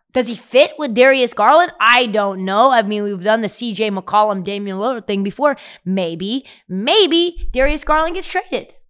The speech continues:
at some point if Donovan Mitchell stays.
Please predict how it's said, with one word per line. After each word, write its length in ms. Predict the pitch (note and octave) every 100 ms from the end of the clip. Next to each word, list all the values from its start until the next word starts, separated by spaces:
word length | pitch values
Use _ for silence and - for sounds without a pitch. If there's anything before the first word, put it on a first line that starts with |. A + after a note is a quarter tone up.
| _ _ -
at 200 | G#3+ -
some 200 | G3+ F3
point 320 | F3+ E3 C3 _ _ _
if 180 | A3+ - _ -
Donovan 360 | G3+ F#3+ F#3
Mitchell 240 | F3+ - E3+
stays. 400 | - D3 -